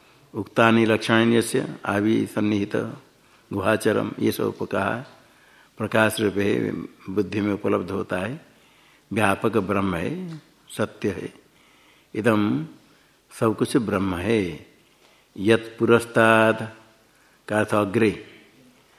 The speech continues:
सामने जो दिखता है, अब्रह्म इव अविद्या दृष्टि नाम प्रत्यभासमानम। सामने कहाँ ब्रह्म है? पुरस्ताद ब्रह्म, सामने का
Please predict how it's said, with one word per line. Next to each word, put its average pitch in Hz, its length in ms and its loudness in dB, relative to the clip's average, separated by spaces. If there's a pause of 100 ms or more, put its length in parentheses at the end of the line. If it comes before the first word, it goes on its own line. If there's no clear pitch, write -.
(220)
सामने 110 520 2
जो 107 120 2
दिखता 104 360 -2
है, 123 60 4
अब्रह्म 113 580 4
इव 127 240 6
अविद्या 113 600 4
दृष्टि 104 440 -4
नाम 104 280 0
प्रत्यभासमानम। 101 920 -2 (840)
सामने 110 420 0
कहाँ 113 320 2
ब्रह्म 123 260 4
है? 123 180 0 (400)
पुरस्ताद 110 440 0
ब्रह्म, 113 460 -2 (380)
सामने 101 460 -4
का 104 180 -4